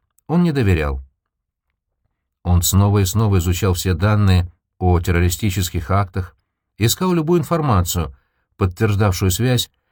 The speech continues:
между террористической ячейкой в Южной Индии с кем-то из сотрудников Ми шесть,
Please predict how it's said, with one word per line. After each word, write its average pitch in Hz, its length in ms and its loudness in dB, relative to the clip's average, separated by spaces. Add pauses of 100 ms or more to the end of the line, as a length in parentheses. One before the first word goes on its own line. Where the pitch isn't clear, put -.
(220)
между 104 520 2
террористической 101 800 -2
ячейкой 98 640 -2
в - 40 -12
Южной 104 440 2
Индии 85 400 -2 (220)
с - 120 -16
кем-то 101 320 -2
из 85 100 2
сотрудников 95 680 0
Ми 143 100 -2
шесть, 80 420 -4